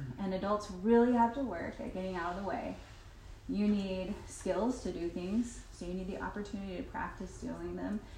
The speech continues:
You need someone to show you the ways to do them, right? To help you build that. And then you need the will to do them. That's the third thing.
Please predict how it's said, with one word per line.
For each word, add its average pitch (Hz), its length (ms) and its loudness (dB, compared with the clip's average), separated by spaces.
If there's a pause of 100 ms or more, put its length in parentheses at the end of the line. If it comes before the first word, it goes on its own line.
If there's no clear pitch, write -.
(120)
You 190 80 -2
need 175 220 -2
someone 202 600 2
to 180 140 -6
show 202 400 0
you 175 420 0 (520)
the 190 100 -2
ways 180 580 -2
to - 60 -6
do - 260 -6
them, - 280 -4 (180)
right? 185 420 -4
To 185 80 -10
help 170 400 -6
you 170 120 -4 (120)
build 160 220 -2
that. 196 320 2
And 190 180 0
then 208 300 6 (100)
you 208 120 6
need 233 280 10
the 185 120 2
will 175 580 -2
to - 60 -8 (140)
do - 120 -6
them. - 260 -8 (140)
That's - 220 -8
the 180 80 -8
third 165 540 -8
thing. - 280 -8